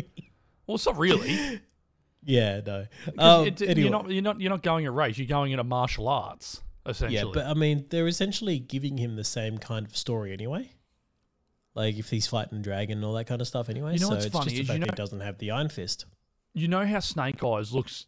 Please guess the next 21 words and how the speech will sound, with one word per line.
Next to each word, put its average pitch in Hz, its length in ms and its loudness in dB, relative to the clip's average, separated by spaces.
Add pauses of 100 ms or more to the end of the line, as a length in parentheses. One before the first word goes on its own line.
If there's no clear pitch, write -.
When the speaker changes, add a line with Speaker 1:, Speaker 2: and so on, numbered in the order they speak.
Speaker 1:
almost 127 360 0
identical 113 580 -4
to 107 60 -6
Shang-Chi? 110 1080 -4 (1800)
Speaker 2:
Yeah, 131 260 8
yeah, 104 240 -2
yeah. 95 200 -8 (380)
Speaker 1:
Do 180 100 4
you 170 180 4
think, 151 200 -6
'cause 151 120 0
Snake 165 420 0
Eyes 160 220 2
just - 180 -6
flopped - 520 -4
hard. 98 420 -2 (1000)
Speaker 2:
Yeah. 92 720 -2 (360)
Speaker 1:
Do 147 80 2
you 147 140 4
think 156 200 -4
S-, - 200 -8